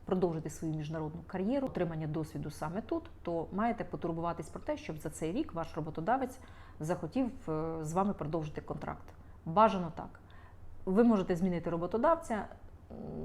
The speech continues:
Ну, зміна роботодавця — це просто певний час на пошук і так далі. В Ірландії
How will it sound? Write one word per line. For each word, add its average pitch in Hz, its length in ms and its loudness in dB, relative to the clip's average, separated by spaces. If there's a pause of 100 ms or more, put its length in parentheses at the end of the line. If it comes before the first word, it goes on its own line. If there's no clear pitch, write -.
Ну, 233 140 2
зміна 214 240 6
роботодавця — 208 540 4
це - 80 -2
просто 185 300 -4
певний 190 340 0
час 208 320 -2
на 156 60 -4
пошук 208 400 -2
і 156 40 -10
так 151 180 -8
далі. 170 220 -6
В - 20 4
Ірландії 233 680 6